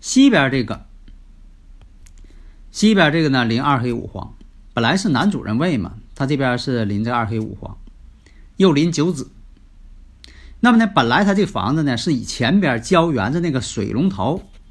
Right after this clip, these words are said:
为财，山管人丁，水管财嘛。但是呢，前面给盖上房子了，把这个水龙头呢给挡上了。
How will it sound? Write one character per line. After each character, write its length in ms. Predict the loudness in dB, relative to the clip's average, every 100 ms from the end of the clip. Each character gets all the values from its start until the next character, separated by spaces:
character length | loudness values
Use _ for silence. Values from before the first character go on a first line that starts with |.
| -6
为 120 | -6
财， 300 | -4 -10 -12 -18 -20 -20 -20 -20 -20 -20 -20 -2
山 240 | 2 2
管 160 | 2 0
人 160 | 0
丁， 120 | 2
水 160 | 0 -2
管 160 | -4 -4
财 280 | -4 -6
嘛。 100 | -6 -8 -14 -20 -20 -20 -20 -20 -20 0
但 160 | 2 4
是 120 | 2
呢， 120 | 0
前 220 | 0 2
面 140 | 2 0
给 80 |
盖 180 | 0 0
上 100 | 0
房 300 | -2 -4 -4
子 80 | -4
了， 80 | -8 -14 -20 -20 -20 -20 -20 -20 -20 -20 -2
把 180 | 2 2
这 100 | 2
个 120 | 2
水 180 | 0 0
龙 160 | 2
头 260 | 0 0 0
呢 160 | 0 -2 -10 -20 -20 -20 -20 -20 -8
给 80 | -4
挡 300 | -2 -4 -4
上 140 | -4
了。 100 | -6